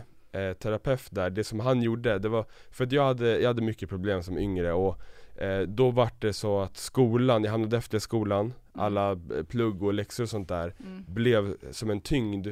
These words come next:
Speaker 1: för att jag
Speaker 2: Mm.
Speaker 1: inte kunde göra det och så
Speaker 2: Mm.
Speaker 1: vidare. Ja. Så att, eh, det blev liksom i terminen där så blev det som att från att, ehm, allt plugg hade blivit ett resultat av att jag mådde dåligt så blev det orsaken till att jag mådde dåligt,
Speaker 2: Mm.
Speaker 1: för att jag låg så
Speaker 2: Ja,
Speaker 1: mycket
Speaker 2: precis.
Speaker 1: efter.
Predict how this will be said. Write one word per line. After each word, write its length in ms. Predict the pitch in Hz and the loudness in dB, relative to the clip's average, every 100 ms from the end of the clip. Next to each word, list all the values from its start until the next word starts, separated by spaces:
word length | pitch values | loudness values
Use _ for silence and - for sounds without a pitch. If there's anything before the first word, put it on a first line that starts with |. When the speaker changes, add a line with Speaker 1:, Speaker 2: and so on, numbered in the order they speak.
| 104 | -8
Speaker 1:
för 160 | - 95 | -4 -2
att 80 | |
jag 80 | 104 | 0
Speaker 2:
Mm. 60 | 95 | -2
Speaker 1:
inte 120 | 90 | -4
kunde 220 | 101 98 | -6 -4
göra 340 | 104 107 117 98 | 0 0 2 0
det 120 | 71 | -2
och 120 | - | -6
så 100 | 98 | -4
Speaker 2:
Mm. 120 | 95 | -2
Speaker 1:
vidare. 180 | 85 - - | -2 -6 -8
Ja. 140 | 87 - - - | -8 -8 -14 -16
Så 160 | - 113 | -4 -2
att, 200 | 107 - - | -2 -6 0
eh, 320 | 107 107 104 | 4 6 4
det 140 | - 123 | 2 0
blev 320 | 127 147 127 | 2 2 4
liksom 280 | 120 113 107 | 4 2 -2
i 120 | 120 | -2
terminen 520 | 123 120 156 127 107 | 0 2 4 4 2
där 140 | 95 95 | 0 -2
så 120 | 95 | -2
blev 260 | 98 101 | 0 0
det 80 | 95 | 0
som 220 | - 101 | -4 -2
att 280 | 95 87 - - - - - - - - - - - - - - - | -2 -6 -12 -20 -20 -20 -20 -20 -20 -20 -20 -20 -20 -20 -20 -16 -14
från 560 | - - 156 165 151 135 | -6 2 6 6 6 4
att, 380 | 123 117 - - - | 2 0 -8 -12 -2
ehm, 460 | 110 107 101 98 - | 2 4 4 2 -2
allt 360 | 117 117 - - | 0 0 0 -4
plugg 320 | 143 151 123 | 2 4 4
hade 180 | 113 104 | 0 -2
blivit 320 | 104 104 98 | 0 0 0
ett 120 | 92 | -2
resultat 560 | 101 98 98 - 131 117 | -4 -6 -6 0 0 0
av 80 | 92 | -4
att 100 | 92 | -4
jag 100 | 90 | -4
mådde 200 | 92 92 | -2 -2
dåligt 400 | 101 104 101 - | 0 0 -2 -4
så 80 | 90 | -6
blev 200 | 95 90 | -4 -2
det 80 | |
orsaken 640 | - 123 101 - 135 113 90 | -2 -2 -2 0 0 0 -6
till 100 | 85 | -6
att 80 | 82 | -6
jag 80 | 82 | -4
mådde 180 | 82 | -4
dåligt, 280 | 85 78 69 | -2 -4 -4
Speaker 2:
Mm. 120 | - - | -8 -8
Speaker 1:
för 80 | |
att 60 | 90 | -6
jag 100 | 92 | -4
låg 140 | 90 | -4
så 100 | - | -2
Speaker 2:
Ja, 40 | 90 | -4
Speaker 1:
mycket 180 | 90 107 | -2 0
Speaker 2:
precis. 240 | 123 - | 0 -2
Speaker 1:
efter. 120 | - | -10